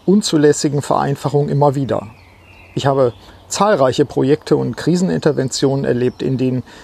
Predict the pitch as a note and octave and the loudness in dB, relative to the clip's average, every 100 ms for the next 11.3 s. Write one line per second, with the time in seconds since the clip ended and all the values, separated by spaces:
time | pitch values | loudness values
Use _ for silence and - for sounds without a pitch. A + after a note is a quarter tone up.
0 | - D#3 C#3 C3 B2 D#3+ - - D3 D#3 | -10 -4 -2 0 2 2 2 0 2 2
1 | D#3+ F#3+ - D#3+ D#3 - - - D3 B2+ | 2 2 0 0 0 -2 -14 -8 -4 -4
2 | B2+ D3 C3+ D3 - C3+ - C#3+ D3+ - | -4 -4 0 -2 0 -4 2 4 4 0
3 | - C3+ A#2+ C3 D3 C3+ - C#3 C3+ D#3+ | 0 2 2 2 2 2 2 0 0 -2
4 | D3 C3+ C3+ C3+ D#3 G3 - - - - | 0 2 2 4 4 4 0 -10 -20 -12
5 | - C#3 B2 - - C3 B2+ B2 - C#3 | 0 4 4 2 0 0 0 -2 0 2
6 | B2 D#3 - C#3+ - C#3 - C3+ C#3+ - | 4 2 2 0 0 0 -2 -4 -6 -8
7 | - - - - - - C#3+ F3 D3 E3+ | -20 -20 -20 -20 -6 -4 0 0 0 2
8 | D#3+ D3+ - C#3+ B2+ A#2 A2 A2+ G#2 - | 2 2 0 -2 2 0 2 0 0 -2
9 | - - - C#3 - - - - - - | -4 -4 -10 -12 -20 -20 -20 -20 -20 -20
10 | - C#3 A#2+ A#2+ A#2 - - C3+ B2 - | -6 -4 0 0 0 -2 0 0 0 0
11 | C3+ C3+ | 2 0